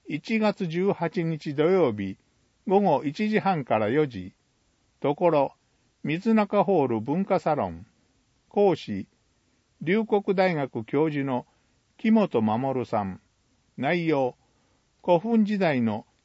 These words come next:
畿内政権と笑福寺古墳の占める位置についての講演会。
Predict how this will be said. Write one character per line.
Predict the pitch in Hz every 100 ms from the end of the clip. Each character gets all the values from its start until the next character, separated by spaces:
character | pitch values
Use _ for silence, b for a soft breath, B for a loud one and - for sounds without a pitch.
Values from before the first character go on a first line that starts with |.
| _
畿 | -
内 | 190 220
政 | 202 220 190 151
権 | 123 110
と | - 101 - _ _ _
笑 | - - 214 214
福 | - 196
寺 | 185
古 | 185 196
墳 | 196 143 123
の | 117
占 | - 170
め | 202
る | 175 135
位 | 190
置 | 185
に | 139 117
つ | -
い | 151
て | 123 104
の | 98
講 | 95 - 143 170
演 | 131 95
会。 | 95 87 85